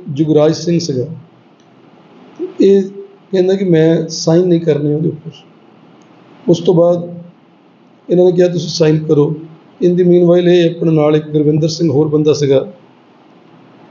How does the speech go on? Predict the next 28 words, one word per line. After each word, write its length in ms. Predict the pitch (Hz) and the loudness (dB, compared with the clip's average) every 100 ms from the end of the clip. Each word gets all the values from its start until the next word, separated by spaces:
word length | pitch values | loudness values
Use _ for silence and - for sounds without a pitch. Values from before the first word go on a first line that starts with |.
| - - - | -20 -20 -2
ਉਹ 100 | - | 2
ਨਜ਼ਦੀਕ 420 | 175 165 - 160 165 | 4 2 2 0 0
ਹੀ 100 | 180 | 0
ਖੜ੍ਹਾ 240 | 160 170 | 2 2
ਸੀ, 280 | 160 185 202 - - _ _ _ | 0 -4 -6 -14 -20 _ _ _
ਉਹਨੂੰ 220 | 175 185 | -2 2
ਲੈ 120 | 165 151 | 2 2
ਆਇਆ 180 | 143 160 - - _ _ _ _ _ _ - | 0 -2 -8 -18 _ _ _ _ _ _ -4
ਤੇ 80 | |
ਉਹਨਾਂ 200 | 175 190 | 0 0
ਦੇ 60 | 185 | 0
ਕੋਲ 220 | 180 175 | 0 2
ਇੱਕ 80 | 175 | 0
ਡਾਂਗ 280 | 156 147 156 | 0 0 2
ਜਿਹੀ 160 | 165 | 0
ਸੀਗੀ 260 | 175 127 117 - - - _ _ _ _ | -2 -6 -10 -12 -18 -20 _ _ _ _
ਤੇ 60 | - | -4
ਉਹ 180 | 285 185 | 2 2
ਇੱਕਦਮ 360 | 185 175 185 | 2 0 2
ਇਹਨਾਂ 160 | 180 170 | 2 0
ਦੇ 140 | 156 | 0
ਉੱਪਰ 200 | 151 160 147 - - | -4 -4 -8 -10 -4
ਉਹਨਾਂ 160 | 156 | -2
ਨੇ 140 | 156 151 | 0 0
ਅਟੈਕ 300 | 151 147 147 | 2 0 -2
ਕੀਤਾ 340 | 160 180 185 - _ _ _ _ _ _ _ - - - | -4 -2 -4 -10 _ _ _ _ _ _ _ -20 -6 0
ਤੇ 380 | 165 160 190 - - - _ _ | 2 2 0 -4 -14 -20 _ _
ਫਿਰ 180 | 156 170 | 0 2